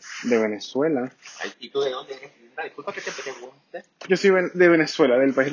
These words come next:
Speaker 1: donde las mujeres son hermosas y los hombres somos muy dulces.
Speaker 2: ¡Guau! Me encantó. ¿Y qué estamos haciendo ahora? ¿Qué están, qué estás haciendo tú?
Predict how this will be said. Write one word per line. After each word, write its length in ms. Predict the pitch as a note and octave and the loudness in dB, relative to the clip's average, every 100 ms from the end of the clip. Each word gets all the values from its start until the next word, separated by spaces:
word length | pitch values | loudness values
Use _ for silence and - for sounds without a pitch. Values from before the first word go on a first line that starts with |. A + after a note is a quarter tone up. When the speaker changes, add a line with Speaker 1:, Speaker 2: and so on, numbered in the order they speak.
| E3+ | 2
Speaker 1:
donde 200 | F3 D#3 | 4 4
las 140 | C#3+ | 2
mujeres 240 | C#3+ C#3+ D3+ | 0 0 0
son 140 | E3+ | 2
hermosas 300 | E3 F#3 G3+ | 2 0 -2
y 20 | |
los 120 | G3+ F3 | -2 0
hombres 220 | C3+ D3 | -2 -2
somos 220 | D3+ D3+ | -2 0
muy 160 | D#3 C#3 | 0 0
dulces. 420 | A#2 - - _ - _ _ - _ | -2 -8 -20 _ -20 _ _ -20 _
Speaker 2:
¡Guau! 720 | F2+ F#2 F2 B2+ B3 A3+ G#3 - _ _ _ _ _ _ _ _ _ - | -6 -4 -4 -6 -6 -10 -16 -20 _ _ _ _ _ _ _ _ _ -16
Me 100 | G#2+ | -16
encantó. 440 | - A2+ - - - - - - - | -12 -12 -12 -20 -18 -20 -20 -20 -16
¿Y 100 | A#2 | -10
qué 80 | |
estamos 280 | D3 F#3 G#3 G#3+ | -8 -6 -4 -6
haciendo 320 | - F3+ E3 | -6 -4 -2
ahora? 320 | E3 D#4+ A3 | 0 0 -2
¿Qué 60 | - | -4
están, 240 | - E3 - | -6 -8 -8
qué 80 | D#3 | -12
estás 180 | - F#3 | -12 -12
haciendo 460 | F3+ A#3 B3 A2 | -12 -10 -10 -10
tú? 100 | - | -12